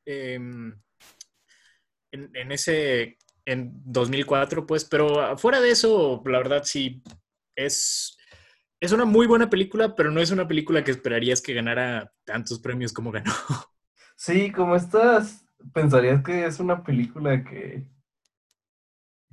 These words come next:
Speaker 2: que no fue muy popular al inicio, pero los críticos la vieron y dijeron, "Ah, está chida", y como que empezó a ganar su audiencia durante los años.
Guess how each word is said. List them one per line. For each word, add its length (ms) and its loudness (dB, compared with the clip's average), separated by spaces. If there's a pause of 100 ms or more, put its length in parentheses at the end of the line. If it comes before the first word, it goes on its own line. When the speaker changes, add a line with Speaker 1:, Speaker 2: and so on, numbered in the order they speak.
(160)
Speaker 2:
que 100 2
no 160 6
fue 100 2
muy 160 4
popular 500 2
al 120 4
inicio, 640 -6
pero 260 2
los 200 -6
críticos 500 -6
la 160 4
vieron 480 -2
y 120 -8
dijeron, 320 0
"Ah, 100 2
está 260 -2
chida", 720 0
y 200 -6
como 240 -4
que 60 -8
empezó 320 -8
a 40 0
ganar 300 2
su 120 -4
audiencia 600 0
durante 440 -2
los 280 -8
años. 920 2